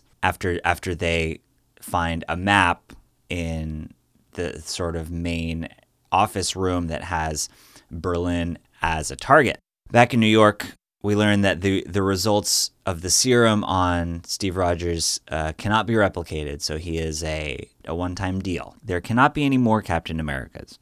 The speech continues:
You know, the, since Erskine is now dead, um, Rogers doesn't really have a, a,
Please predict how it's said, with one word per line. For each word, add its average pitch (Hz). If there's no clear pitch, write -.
You 120
know, 107
the, 90
since 104
Erskine 104
is 90
now 90
dead, 87
um, 82
Rogers 110
doesn't 107
really 104
have 104
a, 95
a, 95